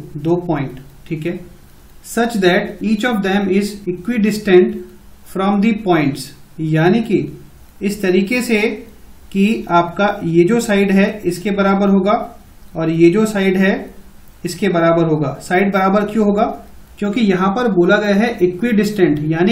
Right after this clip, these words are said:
equal distance पर मौजूद है, है ना? P और Q जो है वो ए और B से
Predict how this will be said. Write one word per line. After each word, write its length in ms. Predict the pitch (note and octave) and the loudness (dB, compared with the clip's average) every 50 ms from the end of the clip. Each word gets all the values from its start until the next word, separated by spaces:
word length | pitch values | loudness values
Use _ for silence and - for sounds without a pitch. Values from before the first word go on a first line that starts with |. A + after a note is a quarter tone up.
| A3+ G#3 G3 | 0 -2 -4
equal 320 | F#3+ - - A3+ A3+ A#3 | -6 -2 0 2 2 2
distance 520 | A3 F#3+ F3+ F3+ - - G3 G#3 A3 G#3+ - | 2 2 -2 -2 -2 -2 -2 -2 -2 -4 -4
पर 420 | - G#3 G#3 G#3+ - - - - - - - | -2 0 0 0 0 -4 -10 -16 -16 -10 -6
मौजूद 400 | E3 D#3+ D#3 D#3 D#3+ F#3 G3 F#3+ | -4 -2 0 0 2 2 2 2
है, 300 | F3 E3 D#3+ D3 D3+ - - - - - - - - - - - - | 2 0 -2 -2 -4 -8 -10 -18 -20 -20 -20 -20 -20 -20 -20 -12 -6
है 80 | D#3+ D#3+ | -2 0
ना? 320 | F3 F#3+ - - - - - - - - - - - - | 0 0 0 -2 -6 -16 -20 -20 -20 -20 -20 -20 -8 -4
P 180 | - G#3 A3+ A#3 | -2 0 0 0
और 240 | G#3 G3 G3+ G3 G3 | 2 2 0 0 0
Q 160 | G3 G#3+ G#3+ G#3+ | -2 -2 -2 0
जो 180 | G3+ G#3 G3 | 0 0 0
है 200 | F3+ F3+ F3 F3 G3 - - - - - - - - - | 0 2 2 0 0 -2 -4 -10 -16 -20 -20 -14 -10 -8
वो 120 | F#3+ - E3+ | -6 0 2
ए 120 | F3+ F#3 G#3 | 4 4 4
और 200 | G#3+ A3 G3+ F3 | 4 2 0 0
B 180 | E3 G3 A3 G#3 | 2 2 2 2
से 180 | - A3 G3 | 2 2 0